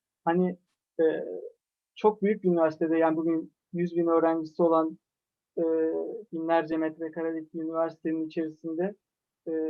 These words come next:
karşınızdan gelen sizin için ta-, ya-, tamamıyla bir yabancıdır. Hani bazen sizinle konuştuğunda çekinirsiniz vesaire ya da siz konuşmaya çalıştığınızda o sizden çekinir.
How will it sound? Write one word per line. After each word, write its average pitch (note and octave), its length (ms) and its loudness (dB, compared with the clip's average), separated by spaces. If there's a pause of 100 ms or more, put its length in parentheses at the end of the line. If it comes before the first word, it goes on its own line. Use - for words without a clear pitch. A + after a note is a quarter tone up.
(320)
karşınızdan E3+ 580 -2
gelen E3+ 340 -2 (120)
sizin E3+ 140 -6
için E3 200 -10
ta-, F3+ 240 -8
ya-, E3+ 220 -4 (180)
tamamıyla E3+ 480 0
bir D#3+ 60 2
yabancıdır. D#3+ 560 4
Hani D#3+ 300 -2 (680)
bazen E3 380 4
sizinle E3 400 -2
konuştuğunda D#3+ 600 2
çekinirsiniz D#3 840 -2
vesaire D#3+ 720 4
ya E3 140 0
da E3 80 0
siz F3 200 -8
konuşmaya D#3+ 420 -4
çalıştığınızda D#3+ 480 0
o D#3+ 80 2
sizden D#3 380 0
çekinir. E3 500 -4